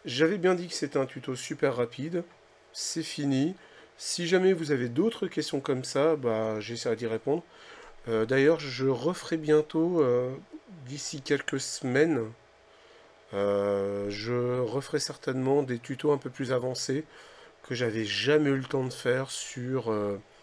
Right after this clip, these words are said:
des fonctions vraiment un peu plus pointues de, de, de Nextion. Voilà, avec des cas vraiment, euh, très, très poussés. Pour l'instant, euh, voilà, on s'arrête là, j'ai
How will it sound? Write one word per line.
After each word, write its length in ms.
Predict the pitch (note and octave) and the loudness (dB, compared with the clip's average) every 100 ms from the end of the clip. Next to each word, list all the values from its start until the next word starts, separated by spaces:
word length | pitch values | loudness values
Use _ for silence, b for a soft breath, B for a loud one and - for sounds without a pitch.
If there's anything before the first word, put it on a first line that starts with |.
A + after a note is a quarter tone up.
| B B - | B B -8
des 140 | A2+ | -6
fonctions 400 | A2 C3 A#2+ D3 | -4 -4 -2 -2
vraiment 640 | B2+ B2+ B2 B2+ C3 A#2+ - B B B - - | 0 2 2 2 0 0 -4 B B B -12 -6
un 80 | |
peu 180 | A#2 C#3 | 0 0
plus 180 | C3 D3+ C3+ - | 0 -8 -12 -2
pointues 460 | - D3 C#3 - C#3+ | 6 6 6 -6 -2
de, 260 | C3 A#2 A2 | -2 -2 -4
de, 140 | C3+ - | -6 -4
de 140 | B2 | -2
Nextion. 420 | A#2+ A2+ - A2 - - - | -2 -2 -6 -8 -12 -16 -6
Voilà, 200 | G#2+ G#2+ | 0 0
avec 140 | A2 | 0
des 140 | G2+ A2+ | -2 -6
cas 260 | - C3 | 0 0
vraiment, 520 | B2+ B2 G#2+ A2+ A#2 | 0 -2 0 2 0
euh, 20 | G2 | -2
très, 480 | - A2+ G#2+ G#2 G2+ - B B B - | -6 -6 -4 -4 -8 -12 B B B -8
très 160 | - | -2
poussés. 400 | C#3 - C3+ B2+ - B B B B - - | -2 -2 -6 -6 -6 B B B B -20 -16
Pour 240 | - C#3 | 0 2
l'instant, 680 | C#3+ C3+ - C#3+ C3+ C3+ C3 | 2 0 0 2 4 2 0
euh, 340 | A#2 A2 G#2 G#2 A2 | 0 0 -4 -8 -6
voilà, 260 | G#2+ G2 F2 B B - - | -2 -2 -4 B B -14 -8
on 80 | |
s'arrête 420 | A#2+ - A2+ A#2 C3 | -4 -4 -2 -4 0
là, 160 | B2+ | 0
j'ai 300 | B2+ A2+ A2 | 0 -2 -4